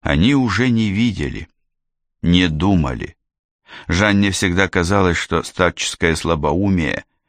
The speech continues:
болезнь Альцгеймера и все подобные расстройства — подарок небес, чтобы не замечать приближение смерти.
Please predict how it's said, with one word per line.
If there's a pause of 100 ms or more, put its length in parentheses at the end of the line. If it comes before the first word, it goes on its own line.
(140)
болезнь
Альцгеймера
и
все
подобные
расстройства — (800)
подарок
небес,
чтобы
не
замечать
приближение
смерти.